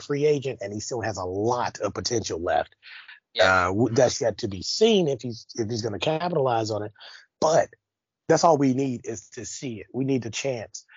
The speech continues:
Speaker 1: because there's plenty that, what, you know, there's plenty of people that can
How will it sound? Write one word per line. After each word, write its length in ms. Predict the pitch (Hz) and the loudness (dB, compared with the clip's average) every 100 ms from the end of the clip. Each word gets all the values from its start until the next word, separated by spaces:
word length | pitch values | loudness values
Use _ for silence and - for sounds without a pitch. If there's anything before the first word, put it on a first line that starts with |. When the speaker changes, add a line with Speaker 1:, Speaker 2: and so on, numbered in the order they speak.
| _ | _
Speaker 1:
because 360 | 135 131 131 - _ - | -6 0 0 -2 _ 0
there's 300 | 139 175 - - | 4 4 2 -14
plenty 760 | - 151 175 185 185 - 120 117 | -4 0 0 0 -6 -6 -8 -4
that, 120 | 160 - _ 120 | -4 -4 _ -10
what, 240 | 110 107 - 107 117 | -2 -2 -2 -6 -4
you 120 | 127 | 0
know, 240 | 120 120 113 | 0 0 -4
there's 240 | - 113 - | -8 -6 -4
plenty 280 | - 190 135 | 4 6 6
of 60 | |
people 340 | 117 92 92 87 | 2 -4 -6 -4
that 260 | 92 90 _ _ _ _ _ _ _ _ - 113 | -4 -4 _ _ _ _ _ _ _ _ -8 0
can 360 | 123 95 92 | 0 0 -4